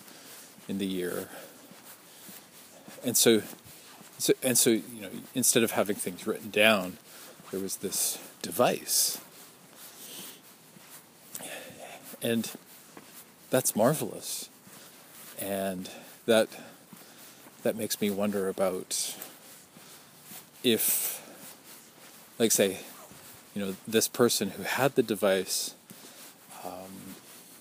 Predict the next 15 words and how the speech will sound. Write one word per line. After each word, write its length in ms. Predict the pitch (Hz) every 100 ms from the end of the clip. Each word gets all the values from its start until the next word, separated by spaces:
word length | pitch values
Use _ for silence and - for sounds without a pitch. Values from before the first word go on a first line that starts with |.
| - -
how 160 | - 107
many 280 | 101 101 107
of 200 | 95 -
these 160 | 92
devices 600 | - 95 90 90 - 90
existed, 720 | 92 - 120 - 110 104 101 - - - - - - - - - - - - - - - - - - - - - - - - -
because 500 | 107 127 110 - - - - - - -
really 360 | 135 156 95
it 120 | 98
was, 280 | 92 - - - - -
I 80 | 110
think, 360 | - 110 101 - -
it's 300 | - - - -
high 320 | - - 101
tech, 340 | - 101 90